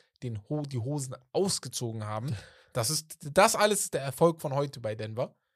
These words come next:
Speaker 1: was sie damals gemacht haben.
Speaker 2: Ja.
Speaker 1: Das sind die ganzen Picks, die ganzen Wahlen, die, die sie dadurch gepickt ha-, äh, die ganzen Spieler, die sie dadurch gepickt haben,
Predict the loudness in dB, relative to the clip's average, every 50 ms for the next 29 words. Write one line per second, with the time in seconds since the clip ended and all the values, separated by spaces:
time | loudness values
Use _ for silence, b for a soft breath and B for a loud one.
0 | _ _ _ _ 0 0 2 2 2 4 4 4 6 4 2 0 0 -2 -4 -4
1 | -4 -6 -6 -6 -6 -6 -6 -6 -8 -8 -8 -6 -6 -6 -8 -4 -2 -2 0 0
2 | 0 0 2 4 4 4 4 0 -4 -6 -2 -2 -2 -2 -2 -4 -6 -4 0 0
3 | 0 0 0 -2 -4 -4 -6 -6 -8 -10 -4 0 4 4 4 4 4 0 -4 -6
4 | -4 -4 -4 -4 -4 0 2 2 2 2 0 -4 -8 -10 -10 -8 -10 -10 -10 -12
5 | -10 -8 -6 -6 -2 -2 -2 -2 -2 -6 -6 -6 -6 -6 -6 -6 -8 -6 -6 -6
6 | -6 -6 -8 -10 -10 -10 -10 -10 -8 -6 -6 -6 -6